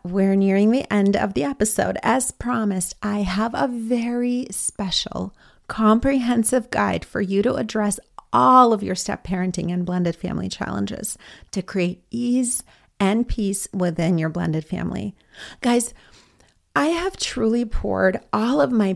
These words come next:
best and most powerful tips into the single resource because I hear from so many step parents who are struggling. And we know that around the holidays,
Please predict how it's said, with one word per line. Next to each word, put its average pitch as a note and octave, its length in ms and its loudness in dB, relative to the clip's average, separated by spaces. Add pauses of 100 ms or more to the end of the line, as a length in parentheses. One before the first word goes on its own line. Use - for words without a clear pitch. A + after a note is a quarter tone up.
(140)
best G3+ 380 0
and G3 140 0
most G3+ 300 -2
powerful A3 720 0
tips - 380 -4 (100)
into F#3+ 260 0
the G3 140 -2
single G3 580 2
resource F#3+ 480 -4
because G3+ 540 0 (440)
I B3+ 200 4
hear C#4 200 0
from C4 200 0
so B3+ 340 0
many C#4+ 240 0
step B3 240 -4
parents B3 320 0
who - 100 -2
are G#3 60 0
struggling. G3 640 -4 (720)
And A#3+ 200 4
we C4+ 120 4
know C4+ 280 2
that A#3+ 100 0
around G#3 300 2
the G#3 80 2
holidays, C#4 760 -2